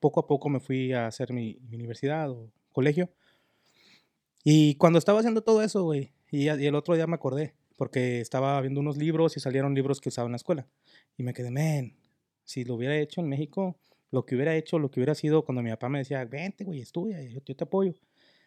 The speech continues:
Y yo así de que, "Nah, nah". <laughs> Por andar en el pedo.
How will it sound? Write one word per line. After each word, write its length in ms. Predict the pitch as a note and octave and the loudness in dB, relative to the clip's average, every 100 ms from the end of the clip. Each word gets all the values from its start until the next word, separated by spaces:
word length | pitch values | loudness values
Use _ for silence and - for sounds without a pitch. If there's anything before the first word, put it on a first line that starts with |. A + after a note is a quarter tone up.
| _ | _
Y 120 | - C3+ | -2 0
yo 80 | |
así 120 | C3+ D3 | 0 -2
de 120 | D3 | -2
que, 80 | D#3 | -2
"Nah, 220 | G#3+ - - - _ _ _ _ _ | -4 -6 -12 -20 _ _ _ _ _
nah". 240 | D4 B3+ - - | -6 -4 -6 -12
<laughs> 560 | - - - - - _ _ - - _ _ | -18 -2 -2 -2 -10 _ _ -20 -20 _ _
Por 100 | D3+ | 0
andar 160 | C#3 G#3 | 4 4
en 80 | G#3+ | 2
el 80 | - | 2
pedo. 340 | A3 A3+ - | 2 2 0